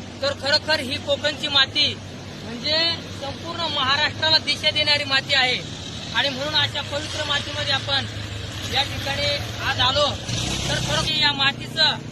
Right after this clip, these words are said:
मोल हे साधारण नाहीये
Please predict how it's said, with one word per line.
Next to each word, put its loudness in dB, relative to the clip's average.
मोल 2
हे 2
साधारण 0
नाहीये 4